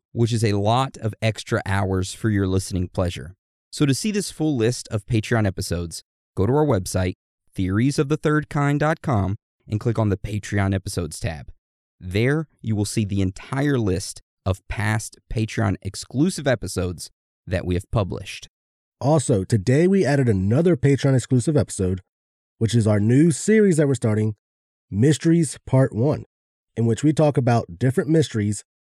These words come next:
Speaker 2: that listeners, yes, that's right, you, have suggested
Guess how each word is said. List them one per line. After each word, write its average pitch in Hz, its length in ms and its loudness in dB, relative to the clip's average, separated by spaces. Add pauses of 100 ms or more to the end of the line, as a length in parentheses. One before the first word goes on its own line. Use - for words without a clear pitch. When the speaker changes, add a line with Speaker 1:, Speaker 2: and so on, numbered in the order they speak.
(140)
Speaker 2:
that 110 180 2 (140)
listeners, 135 720 2 (500)
yes, 85 360 -2 (140)
that's 82 220 -6
right, 139 240 4 (100)
you, 123 380 2 (280)
have 117 180 2
suggested 120 600 0